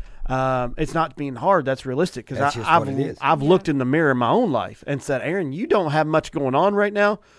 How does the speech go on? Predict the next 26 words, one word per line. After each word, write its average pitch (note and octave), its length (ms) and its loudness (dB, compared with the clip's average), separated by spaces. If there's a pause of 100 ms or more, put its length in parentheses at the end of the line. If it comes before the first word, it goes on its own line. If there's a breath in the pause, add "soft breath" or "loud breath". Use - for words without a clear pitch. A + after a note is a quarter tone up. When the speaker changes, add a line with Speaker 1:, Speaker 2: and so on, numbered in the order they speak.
(120 soft breath)
Speaker 1:
Where's D#3 320 0
your C#3 120 -4
faith? B2+ 360 -6
Where's C#3 300 0
your D3 100 -4
relationship?" A#2+ 760 -6 (580 soft breath)
And D3 400 -4 (120)
I E3+ 120 4
say G3 280 -2
this D#3+ 200 -4
a C#3+ 60 -2
lot. C3 280 0 (460)
Well, D3+ 140 4
I've D#3 100 2
said F#3 140 -2
this D#3 140 -4
a D3 40 -10
lot C#3+ 260 -2
behind B2+ 220 -4
the A#2 60 -8
pulpit C3 320 -6
the A#2 80 -10
last A2+ 220 -6
few A#2+ 160 -12
weeks. A2 340 -12
And, A#2 180 -10